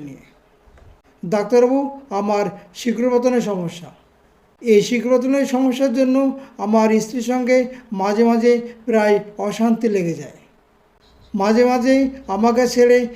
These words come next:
বাপের বাড়িতে থাকে, দুই এক সপ্তাহ পরে বাড়ি আসে। আমি এই শীঘ্র পতনের সমস্যা নিয়ে বছর দুই খুব কষ্টে আছি। স্ত্রীর সঙ্গে একদম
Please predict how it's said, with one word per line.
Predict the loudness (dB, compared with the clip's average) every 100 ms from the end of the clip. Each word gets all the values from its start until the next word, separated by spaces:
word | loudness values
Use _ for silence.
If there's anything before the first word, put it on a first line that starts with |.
| -14 -8 -6
বাপের | 0 4 4
বাড়িতে | 4 2 -2 -2
থাকে, | -8 -14 -18 -20 _ _ _ _ _ -20 _ _ _
দুই | 0 4 4
এক | 2
সপ্তাহ | -2 0 0 -2 -6 -8 -2
পরে | 0 2 -2 -4 -10 -8 -4
বাড়ি | -2 -2 -2
আসে। | -10 -18 -20 _ _ _ _ _ _
আমি | -2 0 2 2
এই | 2 0 -8 -12
শীঘ্র | -6 -4 -4
পতনের | -4 -2 -2 -2
সমস্যা | -2 0 0
নিয়ে | 0 -2 -8 -18 -8 -4
বছর | -2 0 -2 -2
দুই | -4 -6 -8 -14 0
খুব | 0 2
কষ্টে | 0 -2 -4 -6 -6
আছি। | -12 -20 _ _ _ _ _ _ _ _ _ _
স্ত্রীর | 0 0 0 -2 0
সঙ্গে | 0 2 2 2 -2 -10 -2 -2
একদম | 2 2